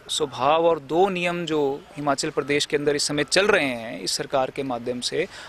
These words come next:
आने वाले समय में हिमाचल की जनता, हिमाचल का मतदाता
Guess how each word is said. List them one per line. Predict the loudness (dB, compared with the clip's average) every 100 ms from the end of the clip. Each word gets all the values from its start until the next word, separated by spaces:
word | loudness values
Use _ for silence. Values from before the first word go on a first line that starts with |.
| -4
आने | 0 2 4
वाले | 4 4
समय | 2 -2 -4
में | -2 -2 -4 -10 -16 -14 -14 -12
हिमाचल | -14 -8 0 0 2 0
की | 0 -6
जनता, | -4 0 0 0 -4
हिमाचल | -2 0 0 0
का | 0
मतदाता | -2 -4 -4 0 2 2